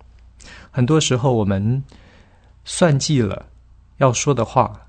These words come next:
是为了让对方觉得开心，觉得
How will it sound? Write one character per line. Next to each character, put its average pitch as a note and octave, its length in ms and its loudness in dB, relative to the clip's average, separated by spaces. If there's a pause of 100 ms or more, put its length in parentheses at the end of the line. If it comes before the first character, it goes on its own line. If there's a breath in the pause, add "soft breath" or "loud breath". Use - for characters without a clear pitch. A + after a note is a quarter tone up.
是 - 220 -6
为 C#3 120 0
了 A#2 160 0
让 A#2+ 260 0
对 C#3+ 200 2
方 C3 500 0
觉 G#2+ 240 0
得 A2 280 0
开 - 340 -2
心， C#3+ 560 0 (560 loud breath)
觉 A2 240 0
得 A#2+ 480 0